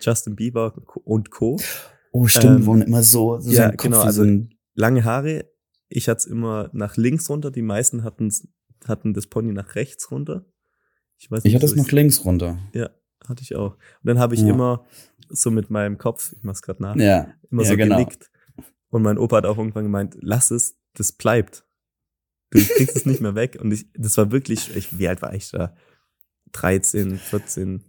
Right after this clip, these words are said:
Speaker 2: Neunzehn, zwanzig.
Speaker 1: <laughs> Sowas. Und hab das halt jedes Mal gemacht. Und das war echt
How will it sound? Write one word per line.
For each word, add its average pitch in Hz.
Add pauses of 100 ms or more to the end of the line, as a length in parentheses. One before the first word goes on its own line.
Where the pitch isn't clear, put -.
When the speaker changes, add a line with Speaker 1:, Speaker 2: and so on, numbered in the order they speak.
Speaker 2:
Neunzehn, 104
zwanzig. -
Speaker 1:
<laughs> -
Sowas. 107 (540)
Und 104
hab 117
das -
halt 113
jedes 131
Mal 113
gemacht. 113
Und -
das -
war -
echt -